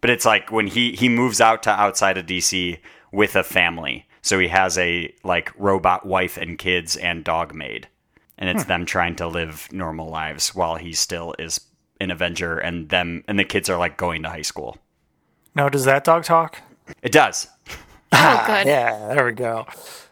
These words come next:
Speaker 1: 'Cause it's a syn-, <laughs> synthoid, what or whatever they're called.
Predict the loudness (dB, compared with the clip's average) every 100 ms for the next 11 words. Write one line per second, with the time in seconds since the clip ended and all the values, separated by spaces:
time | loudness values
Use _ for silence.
0 | _ -12 -10 -6 -2 0 0 0 0 0
1 | -2 -4 -4 -2 0 2 2 2 -2 -6
2 | -4 -4 -4 -6 -4 -2 -2 -4 -8 -12
3 | -12 -12